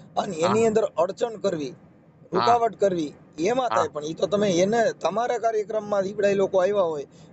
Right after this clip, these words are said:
Speaker 1: અને
Speaker 2: હા.
Speaker 1: તમને ફરજ રૂકાવટ થાય તો થાય, આમાં ન થઈ શકે.
Speaker 2: હા, બરાબર છે, પણ આવી રીતના મતલબ કે એનું કરવાનું કારણ ઈ કે દસ તારીખે ડેમોલેશનની તારીખ હતી ને,
Speaker 1: હમ.
Speaker 2: તો ત્રણ તારીખે આવી રીતના દસ જણાને ક-, કેસ કરી અને ફરજ, ફરજ રૂકાવટમાં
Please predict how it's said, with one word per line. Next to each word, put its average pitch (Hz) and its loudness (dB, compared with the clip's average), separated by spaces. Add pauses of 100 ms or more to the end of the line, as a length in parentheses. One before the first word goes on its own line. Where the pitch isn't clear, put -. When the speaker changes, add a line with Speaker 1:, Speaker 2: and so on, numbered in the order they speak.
Speaker 1:
અને 190 2
Speaker 2:
હા. 214 2
Speaker 1:
તમને 185 -2
ફરજ 175 -2
રૂકાવટ 165 -2
થાય 185 -6
તો 190 2
થાય, 180 -2
આમાં 175 -2
ન 240 -4
થઈ 185 0
શકે. 151 0 (920)
Speaker 2:
હા, 113 -2
બરાબર 190 0
છે, 175 0
પણ 175 0
આવી 190 2
રીતના 196 0
મતલબ 180 0
કે 208 -2 (320)
એનું 202 0
કરવાનું 214 2
કારણ 214 0
ઈ 220 -2
કે 180 2
દસ 170 0
તારીખે 196 0
ડેમોલેશનની 196 2
તારીખ 180 0
હતી 202 -2
ને, 170 0 (360)
Speaker 1:
હમ. 156 -8 (580)
Speaker 2:
તો 170 0
ત્રણ 190 -2
તારીખે 196 0
આવી 185 2
રીતના 190 0
દસ 175 2
જણાને 180 2
ક-, 139 0
કેસ 185 -2
કરી 190 0
અને 170 2
ફરજ, 165 0
ફરજ 180 0
રૂકાવટમાં 160 2